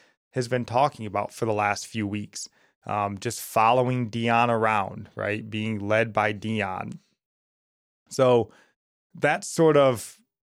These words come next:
the positive side of Deion, the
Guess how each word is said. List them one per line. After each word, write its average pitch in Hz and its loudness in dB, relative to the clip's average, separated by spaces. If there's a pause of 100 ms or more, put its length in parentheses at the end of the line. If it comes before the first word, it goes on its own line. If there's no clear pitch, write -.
(340)
the 175 0
positive 127 0
side 101 -2 (300)
of 117 -2
Deion, 101 -4
the 104 -6